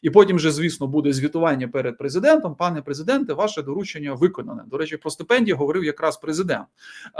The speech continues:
там про виїзд, е, молоді до двадцяти двох років за кордон говорив пр-, говорив президент. Про президентські стипендії окремі говорив президент.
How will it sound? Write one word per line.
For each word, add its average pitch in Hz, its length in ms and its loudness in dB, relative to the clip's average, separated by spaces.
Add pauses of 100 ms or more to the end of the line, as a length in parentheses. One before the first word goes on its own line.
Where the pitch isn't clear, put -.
(580)
там 131 160 -4
про 151 160 0
виїзд, 220 460 2
е, 151 40 2
молоді 151 680 4
до 143 100 -2
двадцяти 147 440 -2
двох 143 260 -2
років 139 280 -4
за 131 120 -12
кордон 180 360 0
говорив 151 380 -4
пр-, 156 320 -8
говорив 160 260 0
президент. 143 540 -4
Про 117 100 -16
президентські 175 520 -2
стипендії 170 560 0
окремі 139 340 -2
говорив 135 380 -2
президент. 151 520 -2